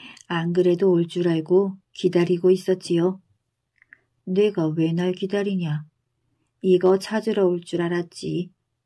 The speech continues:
그러면서 도깨비가 도끼를 쓱 내미는 겁니다. "도끼를 다 찾아주다니 고맙기도 해라." 나무꾼은 반가워서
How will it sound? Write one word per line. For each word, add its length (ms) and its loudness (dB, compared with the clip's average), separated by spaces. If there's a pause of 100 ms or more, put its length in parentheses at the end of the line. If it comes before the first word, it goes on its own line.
(880)
그러면서 720 -2
도깨비가 1200 -4
도끼를 540 -2
쓱 460 -2
내미는 480 -4
겁니다. 760 -8 (1400)
"도끼를 720 0
다 220 -6
찾아주다니 1040 -6
고맙기도 680 -6
해라." 400 -6 (1120)
나무꾼은 720 -2
반가워서 1200 -4